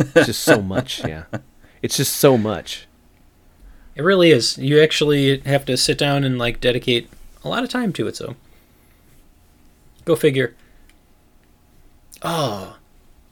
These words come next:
Speaker 2: Next piece of news, Netflix Resident Evil series coming July. So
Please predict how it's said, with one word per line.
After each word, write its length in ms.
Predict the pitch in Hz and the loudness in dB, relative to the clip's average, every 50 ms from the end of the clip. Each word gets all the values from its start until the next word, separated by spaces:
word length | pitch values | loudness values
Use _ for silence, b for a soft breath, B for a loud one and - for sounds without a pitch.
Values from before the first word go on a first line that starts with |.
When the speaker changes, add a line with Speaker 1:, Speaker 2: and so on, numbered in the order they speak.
| _ _ _ _ _ - | _ _ _ _ _ -8
Speaker 2:
Next 340 | 139 147 - 185 - - - | -6 -6 -6 -4 -4 -2 -2
piece 220 | - 165 139 - | 0 0 0 0
of 80 | 147 135 | 0 0
news, 260 | 143 147 151 139 131 | 0 0 0 0 0
Netflix 800 | 131 131 131 147 165 175 185 - - 185 165 151 139 - - 131 | 0 0 0 0 -2 -4 -4 -4 -2 0 0 0 0 -2 -4 -2
Resident 580 | 127 131 135 151 151 143 139 139 143 127 127 - - - | 0 0 2 2 2 2 0 0 0 0 -2 -4 -6 -6
Evil 400 | 170 165 175 185 156 151 127 117 | -4 -4 -2 -2 -2 -2 -2 0
series 640 | - - - 135 127 127 127 123 127 143 151 - - | -2 -2 -2 -2 0 0 0 0 -2 -2 -4 -4 -6
coming 640 | - - - - 165 156 151 147 139 131 127 - - _ _ _ - | -8 -8 -6 -4 -2 -2 -2 -2 -2 -2 -4 -6 -8 _ _ _ -10
July. 680 | 127 120 - 131 113 120 127 143 151 139 123 131 147 143 b b b b b b b b b | -6 -4 -2 -2 -2 0 2 2 2 2 2 0 -2 -4 b b b b b b b b b
So 460 | b - - 156 147 143 139 127 127 | b 0 2 2 4 4 2 0 0